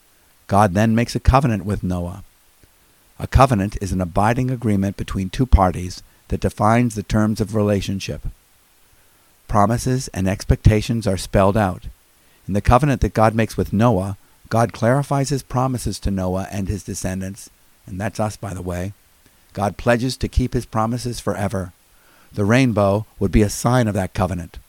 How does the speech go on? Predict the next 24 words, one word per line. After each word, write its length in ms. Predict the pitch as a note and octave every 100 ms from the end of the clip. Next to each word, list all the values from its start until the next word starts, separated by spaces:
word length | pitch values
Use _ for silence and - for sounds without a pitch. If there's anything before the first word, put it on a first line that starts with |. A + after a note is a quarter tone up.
| _ _ _
When 160 | - G#2
we 80 | A#2
see 160 | C#3
the 120 | C3+ A#2
rainbow, 440 | C3 C3 G2+ F#2+
we 160 | F#2+ G#2
are 80 |
called 300 | - A#2 B2+
to 80 | A#2+
remember 340 | A2 G#2+ G#2+ F#2+
that 200 | G#2 -
God 220 | A2+ G#2
never 300 | F#2+ G#2+ C3
forgets 340 | C3 A#2+ A#2+
his 100 | B2+
promise. 520 | - G#2 G2+ F#2 - - - _ _ _ _ -
We 80 |
remember 360 | G#2 G#2 A#2 B2
his 160 | C3 A#2
grace. 520 | A#2+ B2 F2+ - - _ _ _ _ _ _
The 80 | -
Lord 280 | G2 A#2+ A#2+
remembered 360 | B2 A#2+ A#2 F#2+
Noah, 440 | G#2 G#2 F#2+